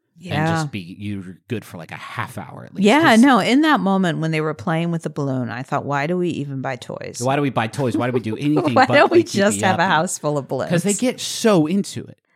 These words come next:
Speaker 1: All of a
Speaker 2: I
Speaker 1: sudden,
Speaker 2: know.
Speaker 1: not letting this balloon touch the ground becomes the world's
Speaker 2: I
Speaker 1: most
Speaker 2: know. We
Speaker 1: important
Speaker 2: really had to talk Henry down for a while 'cause he would get very frustrated with Gus 'cause Gus didn't understand the rules, and then the balloon would fall, and Henry would be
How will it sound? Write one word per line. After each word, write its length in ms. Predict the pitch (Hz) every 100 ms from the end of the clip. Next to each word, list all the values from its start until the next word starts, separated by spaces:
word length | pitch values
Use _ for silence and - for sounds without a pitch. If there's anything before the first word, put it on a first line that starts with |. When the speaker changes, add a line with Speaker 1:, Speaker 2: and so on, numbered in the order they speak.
| -
Speaker 1:
All 120 | 185
of 60 | 202
a 20 |
Speaker 2:
I 40 | 226
Speaker 1:
sudden, 180 | 359
Speaker 2:
know. 60 | -
Speaker 1:
not 160 | 190 180
letting 220 | 185 170
this 120 | 151
balloon 320 | - 147 180
touch 240 | 151 143 -
the 60 |
ground 200 | 127 170
becomes 320 | - - 139 -
the 160 | 127
world's 340 | 120 175 175 202
Speaker 2:
I 80 | 208
Speaker 1:
most 160 | 254
Speaker 2:
know. 160 | 339 170
We 160 | 233
Speaker 1:
important 200 | 277 339
Speaker 2:
really 140 | 480 370
had 200 | 294 294
to 80 | 196
talk 340 | - 214 240
Henry 260 | 254 233 190
down 280 | 156 175 214
for 120 | 170
a 60 |
while 160 | 151 143
'cause 140 | -
he 80 | 180
would 80 | 175
get 100 | 165
very 340 | 170 156 170
frustrated 460 | 240 156 165 156 143
with 160 | 139 -
Gus 320 | 151 123 -
'cause 160 | 151
Gus 240 | 151 156 -
didn't 160 | 208
understand 500 | 180 151 143 156 170
the 80 | 180
rules, 380 | 143 143 131 131
and 160 | 160 156
then 80 |
the 60 | 156
balloon 320 | 151 151 190
would 120 | 160
fall, 520 | - 151 127 113 95 -
and 160 | 156
Henry 240 | 160 170 160
would 220 | 143 135
be 240 | 139 127